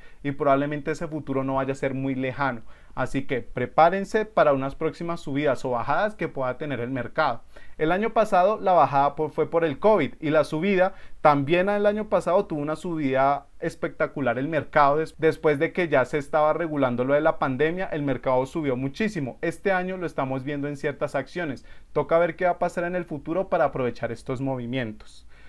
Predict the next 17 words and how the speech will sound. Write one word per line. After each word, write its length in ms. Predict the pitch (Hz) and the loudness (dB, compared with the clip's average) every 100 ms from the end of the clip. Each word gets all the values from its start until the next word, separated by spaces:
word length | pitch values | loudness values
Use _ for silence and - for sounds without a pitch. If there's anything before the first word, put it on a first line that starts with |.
| - | -10
Entonces, 580 | - 156 196 202 190 151 | -6 -2 0 0 -2 -6
traders, 480 | - 175 143 120 - - | 0 0 0 -4 -6 -4
estas 320 | 185 - 196 | -4 0 -2
son 160 | 208 | -2
las 160 | 196 190 | -2 -2
magnitudes 680 | 190 190 147 - 180 160 160 | -2 -4 -6 -2 0 0 -4
en 120 | 160 | -8
las 140 | 147 - | -6 -2
cuales 280 | 151 147 160 | 0 0 -2
se 100 | 175 | -6
pueden 320 | - 139 139 | -2 -2 -2
llegar 340 | 156 135 113 - - | 0 0 0 -8 -6
en 160 | 160 | -2
el 160 | 147 120 | -2 -2
trading. 440 | 190 208 139 107 - - - - | 0 0 0 -8 -12 -20 -12 0
Ahora 180 | 185 214 | 4 6
bien, 300 | 214 - | 4 -2